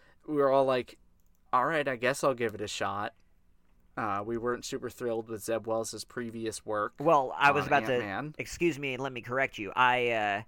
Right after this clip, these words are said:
Speaker 2: I was not that excited 'cause I thought that the book, I was worried the book was gonna be incoherent, and I wasn't that interested in the characters, but I was very excited about Zeb Wells because I am a big Zeb Wells booster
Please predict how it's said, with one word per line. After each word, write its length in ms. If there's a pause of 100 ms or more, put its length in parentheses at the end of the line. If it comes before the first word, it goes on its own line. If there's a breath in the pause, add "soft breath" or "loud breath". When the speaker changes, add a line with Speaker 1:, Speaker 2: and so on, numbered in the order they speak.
(400 soft breath)
Speaker 2:
I 140
was 120
not 160
that 100
excited 280
'cause 100
I 120
thought 240
that 160
the 40
book, 400 (220 loud breath)
I 80
was 160
worried 280
the 60
book 160
was 120
gonna 140
be 140
incoherent, 600
and 100
I 40
wasn't 280
that 140
interested 260
in 60
the 80
characters, 440
but 120
I 40
was 140
very 400
excited 320
about 220
Zeb 200
Wells 220
because 240
I 80
am 140
a 40
big 300
Zeb 220
Wells 260
booster 480